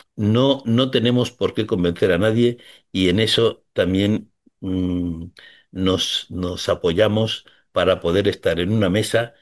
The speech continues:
sin complicaciones. Y ya te digo, se están generando muchas. Tuve una hace poco en Torrente, mm, y solamente se tuvo en cuenta varios puntos. Hay que tener un, un, un punto base para generar una mesa y donde se pueda hablar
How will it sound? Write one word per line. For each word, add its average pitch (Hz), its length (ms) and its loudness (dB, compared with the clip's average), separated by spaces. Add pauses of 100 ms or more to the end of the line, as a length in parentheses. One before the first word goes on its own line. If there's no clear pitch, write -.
(140)
sin 117 340 0
complicaciones. 87 1040 -8 (240)
Y 113 80 -2
ya 123 80 0
te 123 100 0
digo, 92 200 2
se - 120 -8
están 123 180 -2
generando 120 520 2
muchas. 135 720 -2 (280)
Tuve 107 220 0
una 101 260 2
hace 95 180 -4
poco 95 260 -4
en 90 100 -4
Torrente, 123 720 0 (380)
mm, 92 600 0 (440)
y 92 420 0
solamente 127 440 0
se 120 60 0
tuvo 120 300 2
en 107 160 0
cuenta 110 520 -2 (240)
varios 104 420 0
puntos. 85 360 -8
Hay 104 80 2
que 131 100 -2
tener 127 180 2
un, 123 120 -2
un, 120 200 2
un 113 200 0
punto 117 520 0 (240)
base 107 320 -2
para 87 240 -2
generar 101 300 0
una 104 140 0
mesa 113 220 0
y - 20 -2
donde 95 240 0
se - 140 -4
pueda 120 200 2
hablar 110 400 2